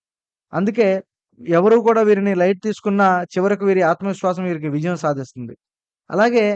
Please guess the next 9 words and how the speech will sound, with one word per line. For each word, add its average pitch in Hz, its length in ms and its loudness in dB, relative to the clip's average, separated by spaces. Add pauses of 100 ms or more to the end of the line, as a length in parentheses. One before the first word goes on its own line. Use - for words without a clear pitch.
(200)
కుంభరాశి 226 440 2
వారు 226 160 4
బయట 202 240 2
చాలా 208 260 0
సాధారణంగా, 202 680 2
సింపుల్‌గా 208 500 -2
కనిపిస్తారు. 190 680 -2
కానీ 175 280 -2
వీరిలోని 175 640 0